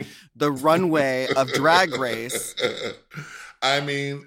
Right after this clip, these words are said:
Speaker 2: like, they do their sibling, sibling rivalry, uh, podcast, and I guess, you know, they were reviewing and, re-, you know, talking about Drag Race. And then, like, if that's, if you're gonna ask me my opinion, sh-, Monet told it. And,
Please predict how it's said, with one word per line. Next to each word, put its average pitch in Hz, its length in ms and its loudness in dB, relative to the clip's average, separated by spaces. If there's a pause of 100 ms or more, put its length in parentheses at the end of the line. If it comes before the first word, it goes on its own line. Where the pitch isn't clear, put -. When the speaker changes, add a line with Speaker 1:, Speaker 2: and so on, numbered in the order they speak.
Speaker 2:
like, 120 380 -2
they 123 180 2
do 120 240 -4
their 113 160 -4
sibling, 117 560 -6
sibling 113 680 -6
rivalry, 101 640 -2 (100)
uh, 95 120 -6
podcast, 90 580 -8
and 90 80 -10
I - 20 -12
guess, 85 220 -12
you 92 80 -14
know, 80 140 -14 (300)
they 95 140 0
were 90 180 -4
reviewing 87 720 -8
and, 82 140 -12
re-, 85 220 -12
you 101 120 -14
know, 80 280 -16
talking 87 340 -12
about 82 260 -10
Drag 101 280 -8
Race. 92 280 -12
And 98 220 -12
then, 98 180 -10
like, 95 220 -10 (400)
if 92 160 -10
that's, 101 300 -6
if 95 300 -14
you're 104 120 -10
gonna 107 140 -2
ask 110 300 0
me 120 140 -6
my 123 240 0
opinion, 98 580 -6 (760)
sh-, - 340 -6
Monet 90 320 -6
told 98 320 -2
it. 71 240 -14
And, 87 400 -8